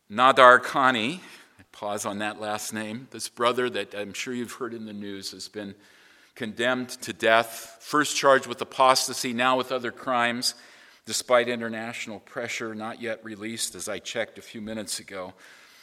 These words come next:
threatened even in these last few days with a quick execution unless he recants his faith in Jesus.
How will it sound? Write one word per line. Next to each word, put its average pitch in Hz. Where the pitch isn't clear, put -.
threatened 147
even 120
in 117
these 113
last 110
few 117
days 98
with 101
a 92
quick -
execution 107
unless 95
he 92
recants 92
his 90
faith 87
in 85
Jesus. 85